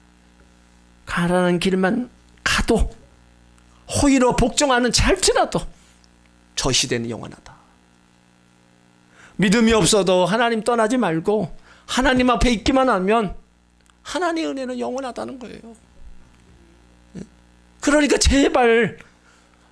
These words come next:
떠나지 말아라. 내 앞에 있어라 이거예요. 그냥 있기만 해도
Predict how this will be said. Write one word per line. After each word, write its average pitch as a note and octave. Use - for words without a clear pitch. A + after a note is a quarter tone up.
떠나지 F#3
말아라. E3
내 B3
앞에 C4
있어라 C4
이거예요. G3
그냥 C4+
있기만 C4
해도 G3